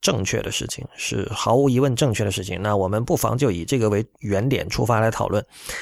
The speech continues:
呃，在今天一个爱音乐的人，他去听演唱会是为了什么？首先我们可以确认的一件事就是，不论一个人是否自称乐迷，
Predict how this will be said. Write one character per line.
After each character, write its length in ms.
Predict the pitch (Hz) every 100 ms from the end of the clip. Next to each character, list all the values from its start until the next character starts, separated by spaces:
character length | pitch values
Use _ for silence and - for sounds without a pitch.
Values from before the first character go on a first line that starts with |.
| - - - -
呃， 320 | 113 107 107
在 180 | - 143
今 240 | 185 196
天 240 | 175 170
一 80 | 143
个 100 | 131
爱 200 | - 156
音 240 | 131 143 165
乐 180 | 165 110
的 120 | 87
人， 300 | 82 107 127
他 220 | - 123
去 380 | 120 123 107 104
听 180 | - 147
演 140 | 127 101
唱 180 | 117
会 120 | 120 107
是 100 | 120
为 140 | 156
了 120 | 107
什 100 | 107
么？ 120 | 147 - _ _ - - - - - _
首 160 | - 123
先 140 | 139
我 60 | 185
们 100 | 135
可 60 | 147
以 40 |
确 240 | - - 180
认 160 | 170
的 80 | 127
一 60 | 110
件 220 | 113 110
事 240 | - 113
就 180 | 107 104
是， 240 | 95 95 - _
不 120 | 117
论 480 | 139 180 120 98 90
一 140 | 90 117
个 100 | 120
人 100 | 120
是 140 | -
否 140 | 107 95
自 160 | 127
称 160 | 110 131
乐 180 | 135 104
迷， 260 | 92 104